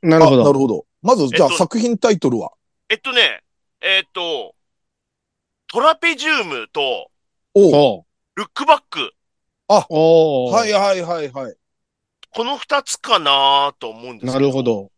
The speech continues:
Speaker 2: これは私も見てますね、二つとも。
Speaker 3: 二つとも。
Speaker 1: あ、どっちも。おう。
Speaker 2: はい。
Speaker 3: えっとね。
Speaker 2: じゃあ結構ネタバレするかもしれないですよっていうことなんで。
Speaker 3: そうです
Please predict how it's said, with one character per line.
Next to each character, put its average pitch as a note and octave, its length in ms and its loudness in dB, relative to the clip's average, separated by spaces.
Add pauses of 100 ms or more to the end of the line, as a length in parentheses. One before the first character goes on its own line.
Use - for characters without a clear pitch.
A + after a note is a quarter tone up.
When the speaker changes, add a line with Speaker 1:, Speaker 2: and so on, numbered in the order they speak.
Speaker 2:
こ G3+ 80 -10
れ A3 80 0
は G#3 100 0
私 F#3 420 -2
も F3 120 -4
見 F3+ 120 -8
て D3+ 80 -2
ま A2+ 120 -8
す - 120 -14
ね、 G#2 80 -6
二 - 180 -8
つ - 100 -10
と F#2+ 100 -8
も。 F2+ 180 -8 (100)
Speaker 3:
二 - 200 -2
つ - 60 -10
と E3 80 -8
も。 D#3 120 -2
Speaker 1:
あ、 D3 60 4
ど C#3 100 2
っ - 20 -14
ち C#3 100 -2
も。 C3 340 0
お - 20 4
う。 - 20 4
Speaker 2:
は C#3 240 4
い。 - 100 -8 (1300)
Speaker 3:
え C#3+ 180 -6
っ - 100 -20
と C#3 160 -2
ね。 B2 440 0 (400)
Speaker 2:
じ - 80 2
ゃ G#3+ 40 4
あ - 20 2
結 D#4 160 0
構 F4 280 2
ネ G3+ 120 2
タ A3 100 4
バ G#3 100 4
レ G3 100 2
す - 120 -6
る A#3+ 80 -4
か F#3 100 -8
も C3+ 100 -10
し - 100 -8
れ D#3+ 100 0
な E3+ 120 -2
い D#3 60 -2
で B2+ 100 -4
す - 140 -8
よ E3 180 2
っ - 20 -6
て - 80 -2
い D3+ 40 0
う - 20 0
こ D4+ 60 4
と D4 60 4
な B3 80 8
ん - 20 4
で。 D3 100 0
Speaker 3:
そ B2 140 -4
う - 20 -6
で G#2+ 60 -4
す G#2+ 40 -2